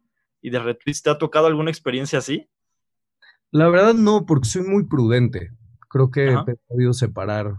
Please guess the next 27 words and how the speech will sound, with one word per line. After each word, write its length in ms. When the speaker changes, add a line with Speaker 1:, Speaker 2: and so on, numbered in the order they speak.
Speaker 2:
o 120
sea, 180
prudente, 480
no, 140
no 160
digo, 200
"Ay, 160
sí 180
soy", 260
me 180
refiero, 420
soy 220
precavido, 640
<laughs> 400
como 180
Speaker 1:
Sí, 160
Speaker 2:
que 0
Speaker 1:
sí, 140
claro. 280
Speaker 2:
digo, 240
justamente 560
he 40
podido 400
ver 160
muy 200
fácil 400
cómo 400